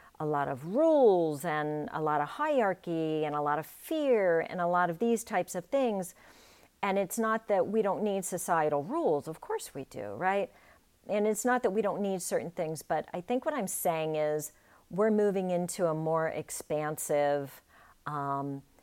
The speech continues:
everyone deserves to be who they are, right? And look at the world the way that they do. And we have less codependency, and we have more tolerance,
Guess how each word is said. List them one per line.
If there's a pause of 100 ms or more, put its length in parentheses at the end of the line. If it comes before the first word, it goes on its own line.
(120)
everyone
deserves
to
be
who
they
are, (340)
right?
And
look
at
the
world
the
way
that (220)
they
do. (580)
And
we
have
less
codependency,
and
we
have
more (380)
tolerance,